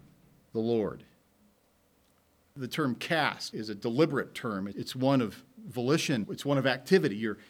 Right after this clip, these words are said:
you're throwing it upon the one who can Handle it. Cast your anxieties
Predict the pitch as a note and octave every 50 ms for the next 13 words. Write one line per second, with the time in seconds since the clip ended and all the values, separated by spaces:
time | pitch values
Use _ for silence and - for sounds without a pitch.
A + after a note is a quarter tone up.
0 | - _ A#2+ A2 G#2 - - - - - C3+ C#3 D#3 E3+ G#3 G3+ F3 C3+ F#2+ E2+
1 | - - - - - _ _ _ _ _ _ - - - D#3+ D#3+ E3 E3+ E3 C#3
2 | C3 C3+ C#3 C3+ B2+ B2+ C#3+ C#3 B2+ A#2+ - - - - - _ - _ _ _
3 | _ _ _ _ - D#3+ D#3+ D#3+ D3+ C#3+ C3 A#2 A2 - - - - - _ _
4 | _ _ _ _ _ _ _ _ _ _ _ _ _ - D3 C#3+ D3 C3+ A#2 F#2
5 | G2+ - - - _ _ _ _ _ _ _ _ _ _ _ _ _ _ _ _
6 | _ _ _ _ _ _ _ _ _ _ _ _ _ - - D3 D3 D#3+ D3 -
7 | - E3 D#3 D3+ C#3+ C#3+ C3+ B2+ C3+ C3 B2+ A2+ F#2 G2+ - - -